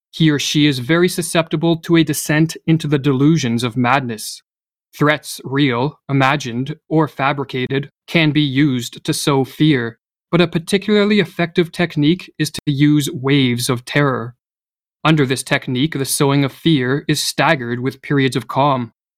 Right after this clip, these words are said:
but each of these periods of calm is followed by the manufacturing of an even more intense spell of fear. And on and on the process goes. Or as Mirlu writes, Each wave of terrorizing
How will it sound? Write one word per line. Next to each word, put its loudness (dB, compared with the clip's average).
but 2
each 0
of -4
these 0
periods 2
of -4
calm -2
is -2
followed 0
by 2
the -2
manufacturing 0
of 0
an 2
even 4
more 4
intense 0
spell 0
of -2
fear. 0
And 0
on 2
and 0
on 0
the -6
process -2
goes. 0
Or 2
as 4
Mirlu 2
writes, -4
Each 0
wave 2
of -4
terrorizing -2